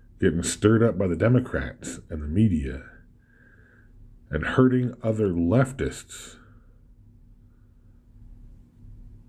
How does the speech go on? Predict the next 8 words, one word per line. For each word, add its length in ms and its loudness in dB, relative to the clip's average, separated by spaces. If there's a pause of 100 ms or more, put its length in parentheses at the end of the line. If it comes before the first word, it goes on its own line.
(1000)
Has 140 2
anybody 360 6
else 220 2
noticed 380 2
this? 500 0
That's 200 -4
a 40 -10
trend. 540 2